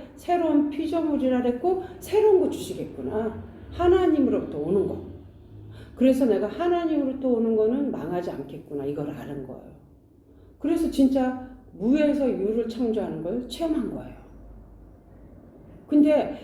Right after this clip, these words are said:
그때 그때마다 믿음의 고백을 잘했어요, 제가. 그리고, 어, 하나님이 지금 나한테 그때 이제 막 다 어-, 없고 막 진짜 뭐 딴 사람들은 다 뭐 잘 된 것 같은데 난 안 됐을 때도 내가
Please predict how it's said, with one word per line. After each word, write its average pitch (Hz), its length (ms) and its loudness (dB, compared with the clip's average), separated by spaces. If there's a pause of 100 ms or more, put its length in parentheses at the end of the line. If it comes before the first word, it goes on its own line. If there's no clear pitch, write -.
(160)
그때 294 300 -2
그때마다 247 580 0
믿음의 302 580 6
고백을 170 320 -2
잘했어요, - 500 -14
제가. - 220 -14 (1120)
그리고, 320 440 4 (540)
어, 214 640 0
하나님이 330 640 2
지금 262 280 0
나한테 240 640 0 (380)
그때 247 300 0
이제 240 180 4
막 214 380 0 (220)
다 - 240 -4
어-, 147 380 0
없고 226 440 0
막 240 260 0
진짜 262 360 -2
뭐 254 160 -2
딴 302 180 -4
사람들은 262 520 0
다 220 300 -2
뭐 214 220 -2
잘 185 180 -8
된 240 180 2
것 220 120 0
같은데 220 240 -2
난 180 200 -2
안 160 200 -4
됐을 214 360 -2
때도 269 560 0
내가 233 400 -4